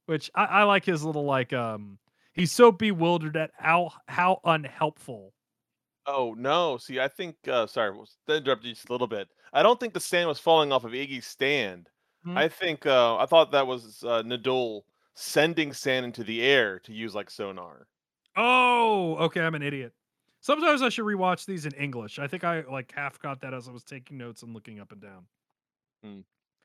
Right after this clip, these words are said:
Speaker 1: You're totally right, because underneath of them, um, Nadol is, like, flailing around, so he knocks sand up onto Iggy. You're totally right. Thank you for stopping me. I nearly lied. <laughs> I lied in our, in our, um,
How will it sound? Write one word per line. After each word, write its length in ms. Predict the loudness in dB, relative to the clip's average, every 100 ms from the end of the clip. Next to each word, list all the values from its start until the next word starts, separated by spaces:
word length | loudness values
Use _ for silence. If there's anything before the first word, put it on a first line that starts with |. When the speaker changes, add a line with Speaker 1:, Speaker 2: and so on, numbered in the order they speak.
| _ _ _
Speaker 1:
You're 100 | 0
totally 300 | 4 4 4
right, 220 | 4 2
because 280 | 0 0 2
underneath 440 | 2 2 2 -4 -6
of 80 |
them, 400 | -6 -6 -8 -18 -20 _ _ _
um, 580 | 2 4 4 2 -2 -14 _
Nadol 420 | -6 0 2 2
is, 100 | 2
like, 180 | 2 0
flailing 540 | -6 2 4 6 4 0
around, 500 | 0 0 -4 -10 -8
so 120 | -4
he 120 | 0
knocks 300 | 2 0 -2
sand 280 | -6 -4 -6
up 120 | -8
onto 180 | -10 -12
Iggy. 360 | -14 -14 -16 -20 _ _ _ _
You're 140 | -2
totally 320 | 2 4 4
right. 260 | 4 2 0 _ _ _ _ _ _ _ _ _
Thank 140 | -6
you 60 | -4
for 80 | -6
stopping 440 | 2 4 4 -2
me. 180 | -12 -20 _ _ _ _ _ _ _ _ _ -2
I 60 |
nearly 260 | 2 4 4
lied. 480 | 4 6 4 0 -12 _
<laughs> 520 | -16 -16 _ _ -10 0
I 80 | 2
lied 340 | 4 4 4
in 100 | 2
our, 380 | 4 4 2 0
in 140 | 2
our, 240 | 2 4 2
um, 480 | 2 0 -4 -12